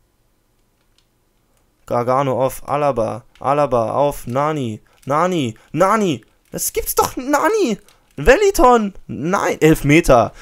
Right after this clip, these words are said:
Es gibt Elfmeter. Geil, warum auch immer. Oh.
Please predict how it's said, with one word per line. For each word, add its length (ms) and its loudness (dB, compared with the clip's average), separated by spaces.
Es 140 -4
gibt 160 0
Elfmeter. 580 2
Geil, 380 4
warum 240 2
auch 100 2
immer. 320 0
Oh. 1000 4